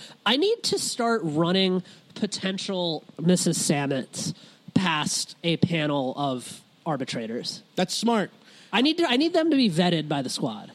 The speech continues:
Speaker 2: That's a great call. I mean, w-, when she came over, we were like,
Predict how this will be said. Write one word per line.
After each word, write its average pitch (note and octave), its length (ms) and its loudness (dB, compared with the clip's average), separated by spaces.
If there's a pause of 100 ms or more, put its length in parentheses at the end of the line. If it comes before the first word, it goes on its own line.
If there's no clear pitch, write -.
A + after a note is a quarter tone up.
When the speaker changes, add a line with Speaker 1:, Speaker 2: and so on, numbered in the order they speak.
Speaker 2:
That's F3 180 -2
a B3 40 -2
great F3 300 -2
call. F#3+ 380 0
I F3 80 0
mean, F3 380 0 (340)
w-, F#3 180 0 (300)
when A3 260 0
she E4 260 0
came A3+ 240 2
over, F3 200 2
we F#3+ 140 2
were F#3+ 140 0
like, F3 240 -2